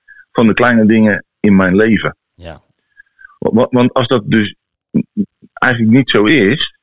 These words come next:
Speaker 1: terwijl er best op zich dingen zijn waar je, nou, eh, intens van zou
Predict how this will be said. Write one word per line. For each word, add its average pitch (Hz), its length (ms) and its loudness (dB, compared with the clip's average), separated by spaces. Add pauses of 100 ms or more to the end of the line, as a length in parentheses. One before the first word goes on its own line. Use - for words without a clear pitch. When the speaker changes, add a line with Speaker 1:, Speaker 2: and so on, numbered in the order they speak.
Speaker 1:
terwijl 92 320 0
er 85 140 -2
best 85 240 -4
op - 140 -6
zich 87 180 -2
dingen 82 280 0
zijn 78 320 -4
waar 80 280 -2
je, 78 200 -6 (180)
nou, 98 200 -4 (760)
eh, 69 400 -6 (840)
intens 98 440 0
van 90 120 -2
zou 85 160 -2